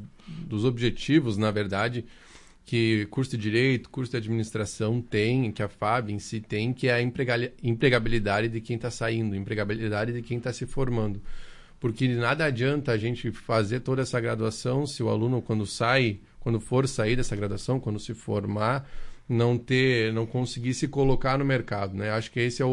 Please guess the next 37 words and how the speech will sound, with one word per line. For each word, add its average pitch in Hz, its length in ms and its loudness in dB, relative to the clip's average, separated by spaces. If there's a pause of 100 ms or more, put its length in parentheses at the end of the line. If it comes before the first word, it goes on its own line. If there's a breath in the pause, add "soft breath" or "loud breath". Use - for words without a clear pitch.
objetivo. 127 720 0 (360 soft breath)
O 104 80 -2
objetivo 107 480 -2
é, 110 280 4 (320)
tu 113 120 -4
busca 127 400 0
o 131 60 2
conhecimento 123 640 0
por 101 220 -8
quatro, 117 360 -2
cinco 110 360 -2
anos, 113 360 6 (300 soft breath)
pra 113 160 0
quando 120 420 -2 (160)
se - 220 6
formar, 110 500 2
enfim, 117 340 0
ou 127 140 4
no, 123 140 4 (400)
quando 117 160 0
estiver 120 420 2
acabando 120 640 0
a, 101 320 -2
a 107 80 -2
graduação, 120 680 2 (680 soft breath)
a, 185 360 4
se 202 160 6
lo-, 202 160 2
se 165 140 -8
colocar 214 380 2
no 196 80 2
mercado, 165 600 2
na 127 140 2
área 143 200 2
que - 60 -8
escolheu, 131 680 2
enfim. 127 440 -2